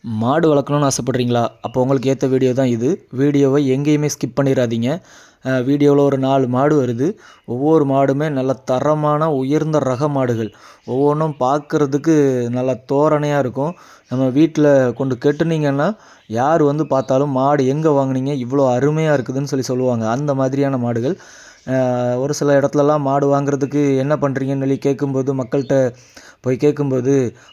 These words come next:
"பல இடத்துக்கு அலைஞ்சு எடுத்து பார்த்தேன்யா, அதனால மாடு ஒண்ணும் சரியா அமையல.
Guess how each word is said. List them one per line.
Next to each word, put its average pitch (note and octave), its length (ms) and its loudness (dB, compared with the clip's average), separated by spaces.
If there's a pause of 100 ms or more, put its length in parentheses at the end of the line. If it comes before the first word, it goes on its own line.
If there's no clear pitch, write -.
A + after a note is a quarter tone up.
"பல C3 220 -2
இடத்துக்கு C#3 380 0
அலைஞ்சு C#3+ 340 2
எடுத்து C#3 260 2
பார்த்தேன்யா, C3 520 0 (340)
அதனால C3 440 0
மாடு C#3 380 2
ஒண்ணும் C#3 160 -2
சரியா C3+ 360 0
அமையல. C3 300 0